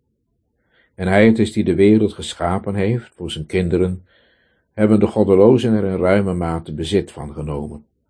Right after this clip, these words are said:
Men leeft alsof er geen God en geen eeuwigheid is. De wereld heeft van de wereld, van de aarde bezit genomen.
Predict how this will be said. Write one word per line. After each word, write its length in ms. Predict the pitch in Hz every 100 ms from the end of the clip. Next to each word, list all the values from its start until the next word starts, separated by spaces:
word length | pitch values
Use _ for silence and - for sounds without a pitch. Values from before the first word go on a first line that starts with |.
| _ _ _ _ _ _ _ _ _ _ _
Men 160 | - 98
leeft 280 | 110 131 117
alsof 280 | 101 107
er 100 | 104
geen 160 | 92 90
God 320 | - 113 113
en 120 | 110
geen 180 | 95 90
eeuwigheid 640 | 92 113 110 98 95 87 78
is. 480 | 71 - - - _ _ _ _ _ _ _ _ _ _ _ _ _ _ -
De 100 | 87
wereld 460 | 101 104 107 101
heeft 400 | 95 87 82 _
van 140 | - 78
de 160 | 78 _ -
wereld, 760 | 80 80 85 82 80 - _ _ _ _ _ _
van 140 | 78
de 80 | 76
aarde 500 | 80 80 78 73 78
bezit 420 | 78 78 78 73
genomen. 540 | - 76 71 73 71